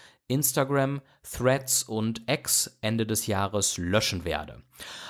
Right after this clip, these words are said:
Auf den alternativen Plattformen Mastodon und Blue Sky, da werde ich vorerst weiter aktiv bleiben.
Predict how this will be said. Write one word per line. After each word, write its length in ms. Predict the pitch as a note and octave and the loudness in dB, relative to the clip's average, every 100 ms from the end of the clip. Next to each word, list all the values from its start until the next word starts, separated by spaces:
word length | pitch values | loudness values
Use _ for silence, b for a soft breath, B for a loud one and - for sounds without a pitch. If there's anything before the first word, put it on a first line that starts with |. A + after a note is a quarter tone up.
| B | B
Auf 260 | G#2+ A2+ | 4 4
den 300 | - G#2 G#2 | 2 2 2
alternativen 840 | G#2+ G#2 - G2+ F#2 - A3 B2 - | 2 0 2 0 0 0 0 0 0
Plattformen 640 | G2 - - F#2 D2+ D#2 | -2 -2 -2 -2 -2 -4
Mastodon 680 | F#2+ C3+ - C#3 G#2 F2 D#2+ | 0 2 4 2 2 0 -2
und 180 | F#2 F#2 | -6 -2
Blue 220 | A#2+ D#3+ | 2 2
Sky, 340 | F3 - D#2+ D#2 | 2 0 -2 2
da 180 | A#2 D3 | 2 4
werde 200 | D#3+ D3+ | 4 2
ich 160 | C3 | 0
vorerst 640 | - C#3 C3+ C3 B2+ - G2 | 0 2 4 2 0 -4 0
weiter 440 | G#2 B2+ B2+ A#2 | 2 2 0 0
aktiv 500 | A2 - A2 G#2+ - | -2 -4 -4 -4 -6
bleiben. 500 | F2 E2 D#2+ - - | -10 -10 -14 -18 -20